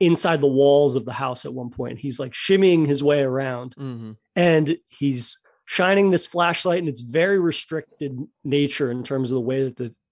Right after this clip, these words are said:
Speaker 1: f-, scene is shot. It's very claustrophobic. He shines and he sees there's an opening,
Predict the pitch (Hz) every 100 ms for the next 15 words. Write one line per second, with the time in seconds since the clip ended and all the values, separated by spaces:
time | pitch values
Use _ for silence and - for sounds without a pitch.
0 | _ _ - _ - - 151 127 120 -
1 | 123 117 117 120 147 143 151 143 - 110
2 | - 131 117 113 - _ _ 165 - 175
3 | 180 185 156 160 - 180 160 139 143 156
4 | 170 180 180 170